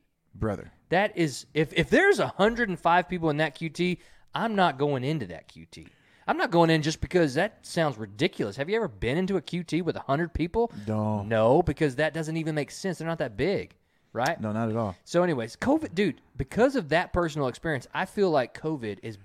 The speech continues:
Speaker 2: basically over. The only thing that's not over is people going to get tested because they're curious, do they have it? They're scared if they do get it and all that stuff. The only thing that's not over is the fear behind, do I get this virus or not? What are the symptoms?
Speaker 1: Well, I gotta tell you, brother, I think that it's over in East Texas.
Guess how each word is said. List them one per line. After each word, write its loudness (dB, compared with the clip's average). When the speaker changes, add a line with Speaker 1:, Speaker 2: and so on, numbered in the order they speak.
Speaker 2:
basically -4
over. -2
The 6
only 6
thing -4
that's -2
not 0
over 2
is 0
people -6
going -2
to -2
get -4
tested -4
because -6
they're -2
curious, -4
do -8
they -4
have -4
it? -8
They're -10
scared -2
if -8
they -4
do -4
get -8
it -10
and -8
all -4
that -8
stuff. -8
The -2
only 2
thing -4
that's -6
not -2
over 2
is -4
the -10
fear -4
behind, -8
do 4
I 2
get -8
this -6
virus -4
or -8
not? -8
What 2
are 0
the -6
symptoms? -12
Speaker 1:
Well, -4
I -8
gotta 2
tell -2
you, 2
brother, -2
I -6
think -6
that -4
it's -8
over -6
in -6
East -14
Texas. -16